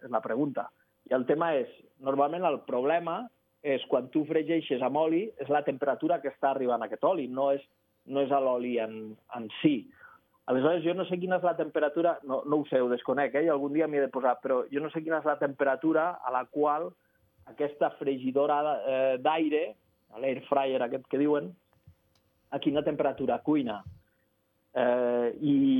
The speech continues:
un mínim d'oli em sembla que sí que se n'utilitza, o molt poquet. Mm,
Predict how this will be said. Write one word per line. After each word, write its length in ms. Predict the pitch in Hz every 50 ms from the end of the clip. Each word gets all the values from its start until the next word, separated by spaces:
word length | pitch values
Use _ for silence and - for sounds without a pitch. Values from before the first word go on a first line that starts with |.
| 131 135 -
un 220 | - 160 160 160 160
mínim 360 | 165 170 170 165 165 156 156
d'oli 280 | 156 156 160 165 170
em 80 | 160 151
sembla 280 | - - 143 143 151 151
que 160 | 151 147 143 -
sí 200 | _ 139 131 127
que 340 | _ - 127 123 120 120 117
se 120 | - - 117
n'utilitza, 480 | 113 110 - 123 147 156 143 - 127
o 140 | 113 117 117
molt 240 | 120 131 131 120 -
poquet. 420 | - 110 - - 147 143 - - _ _ _ - _ _ _
Mm, 640 | - - 113 110 113 110 113 110 107 110 110 104